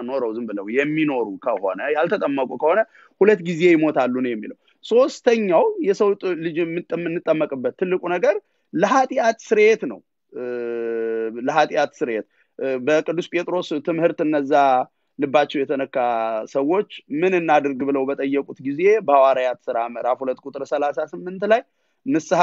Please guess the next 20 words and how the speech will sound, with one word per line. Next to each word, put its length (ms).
ግቡ፣ 220
ኃጢአታችሁ 720
ይሰረይ 540
ዘንድ 300
እያንዳንዳችሁ 1200
በኢየሱስ 640
ክርስቶስ 420
ስም 200
ተጠመቁ" 480
ይላቸዋል። 440
"ንስሐ 340
ግቡ፣ 180
ኃጢአታችሁ 580
ይሰረይላችሁ 760
ዘንድ 180
በኢየሱስ 400
ክርስቶስ 260
ስም 120
ተጠመቁ።" 380
ስለዚህ 260